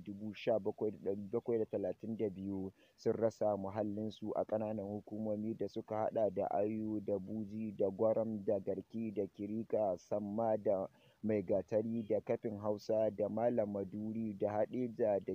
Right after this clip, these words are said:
Kiyawa da kuma Jahun. Shugaban hukumar ya ce a yanzu hukumar su da kuma gwamnatin jihar na ƙoƙari wajen taimakawa waɗanda ambaliyar ta shafa, inda ya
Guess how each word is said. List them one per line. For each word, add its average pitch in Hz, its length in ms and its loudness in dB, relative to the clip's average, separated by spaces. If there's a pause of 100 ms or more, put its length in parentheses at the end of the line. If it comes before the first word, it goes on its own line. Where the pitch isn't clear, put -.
Kiyawa 120 640 4
da 101 220 2
kuma 104 340 -2
Jahun. 95 580 -2 (540)
Shugaban 98 480 0
hukumar 98 460 -2
ya 101 180 2
ce 113 300 -4
a 98 60 2
yanzu 98 360 -2 (160)
hukumar 107 380 -2
su 107 220 -4
da 98 120 0
kuma 107 380 -2
gwamnatin 107 600 -2
jihar 113 320 0
na 101 220 0
ƙoƙari 107 560 -2
wajen 117 480 2
taimakawa 113 800 2
waɗanda 110 640 0
ambaliyar 110 640 0
ta 104 80 -4
shafa, 98 640 0 (460)
inda 107 300 2
ya 101 140 4